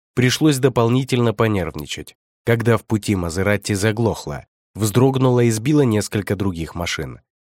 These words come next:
Лин утверждает, что это самая страшная поездка на машине в её жизни. И это говорит о многом,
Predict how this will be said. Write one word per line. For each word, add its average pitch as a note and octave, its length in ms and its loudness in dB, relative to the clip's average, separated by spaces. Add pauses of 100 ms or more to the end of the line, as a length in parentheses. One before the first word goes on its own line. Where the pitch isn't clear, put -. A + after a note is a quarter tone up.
(300)
Лин A#2+ 260 4
утверждает, A#2 640 2
что - 200 -2
это A2+ 240 0
самая A#2 420 0
страшная G#2+ 560 -2
поездка G#2 500 -2
на G2 120 0
машине G#2+ 440 0
в G2+ 40 -2
её G#2 320 2
жизни. D2+ 540 -4 (540)
И A#2 100 4
это D3+ 240 4
говорит C#3 480 4
о B2 80 6
многом, D#2 560 -2